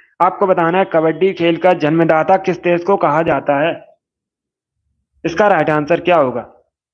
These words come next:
आपको बताना है कबड्डी खेल का जन्मदाता किस देश को कहा जाता है, इसका right answer बताइए दोस्तों। बहुत अच्छे, भारत, जापान, चाइना या फिर रसिया।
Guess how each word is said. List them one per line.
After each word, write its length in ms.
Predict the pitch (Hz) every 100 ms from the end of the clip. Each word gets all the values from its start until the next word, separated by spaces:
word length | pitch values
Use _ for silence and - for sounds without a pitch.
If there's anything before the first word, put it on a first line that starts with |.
| _ _ _ _ _ _ _ _ _ _ _ _ _ _ - - - - - 170
आपको 200 | 175 190
बताना 320 | 175 165 180
है 60 | 190 170
कबड्डी 480 | 165 165 165 196
खेल 280 | 175 156 160
का 200 | 165 180 180
जन्मदाता 640 | 151 151 160 156 165 170 131 - - _ -
किस 120 | 202
देश 260 | 170 160 160
को 120 | 190
कहा 240 | 170 143
जाता 340 | 151 135 127 131
है, 160 | 147 143 - - _ _ _ _ _ _ _ _ _ _ _ -
इसका 220 | 170 208
right 220 | 196 160
answer 300 | 160 151 175
बताइए 360 | 170 143 139 170
दोस्तों। 340 | 175 143 143 117 - _ _ _ _ _ _ _ _ _ _
बहुत 300 | 147 139 160
अच्छे, 320 | 156 165 175 175 - - _ _ _ _ _ _
भारत, 320 | 143 156 180 175
जापान, 440 | 160 151 170 180
चाइना 560 | 170 156 151 165 170 170
या 180 | 151 143
फिर 200 | 143 143
रसिया। 300 | 139 156 143